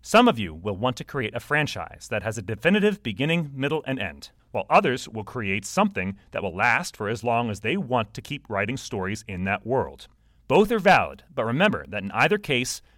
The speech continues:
your story world should live on in the minds of the audience. The popularity of your narrative will ebb and flow. If you've done your job, though, your audience will continue to dream about it long after you've put down the pencil, put away the typewriter,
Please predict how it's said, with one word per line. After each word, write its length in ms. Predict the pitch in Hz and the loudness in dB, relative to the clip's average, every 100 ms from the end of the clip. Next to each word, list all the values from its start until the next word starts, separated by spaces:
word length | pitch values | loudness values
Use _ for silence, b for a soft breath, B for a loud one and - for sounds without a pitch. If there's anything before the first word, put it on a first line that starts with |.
| - | -8
your 120 | 120 | -6
story 340 | - 147 185 | -4 2 2
world 320 | 214 127 123 - | 4 2 2 -2
should 160 | 117 | -6
live 160 | 147 117 | -4 0
on 240 | 110 110 | 0 2
in 60 | 117 | 0
the 60 | 117 | -2
minds 340 | 85 85 92 | -4 -6 -8
of 60 | 101 | -8
the 120 | 117 | 2
audience. 560 | 120 120 80 71 - - _ _ _ - | 4 4 0 -10 -14 -16 _ _ _ -10
The 80 | - | 0
popularity 680 | 151 139 120 160 214 139 | 2 4 4 4 4 2
of 120 | 107 120 | 0 0
your 80 | |
narrative 360 | 113 101 98 110 | 0 0 -2 -2
will 140 | 120 110 | -4 -6
ebb 160 | 95 | -6
and 140 | 107 107 | -6 2
flow. 360 | 180 98 67 _ _ | 4 4 2 _ _
If 140 | 123 110 | -6 -4
you've 100 | 101 | -2
done 140 | 104 | -2
your 80 | 90 | -4
job, 400 | 85 123 202 185 | 2 6 6 4
though, 320 | 202 226 247 - | 2 2 0 -4
your 160 | 139 - | -4 4
audience 440 | 143 180 156 - | 4 4 2 -4
will 80 | 165 | -6
continue 380 | 135 - 120 113 | -6 -4 -4 -2
to 80 | 147 | -4
dream 280 | 123 190 | 0 2
about 300 | 190 90 82 | 2 0 -4
it 80 | 101 - | -6 -12
long 380 | 98 113 165 190 | -4 4 6 6
after 320 | 170 135 - | 2 -2 -2
you've 220 | 131 139 - | -8 -10 -8
put 220 | 131 - | -10 -4
down 160 | 110 | -4
the 80 | 120 | -4
pencil, 440 | - 175 - 73 - _ - | -2 -2 -2 -12 -18 _ -6
put 160 | 135 | -2
away 180 | 147 156 | 2 2
the 100 | 180 | 0
typewriter, 600 | 196 147 110 104 95 107 | 0 0 2 -2 -2 -4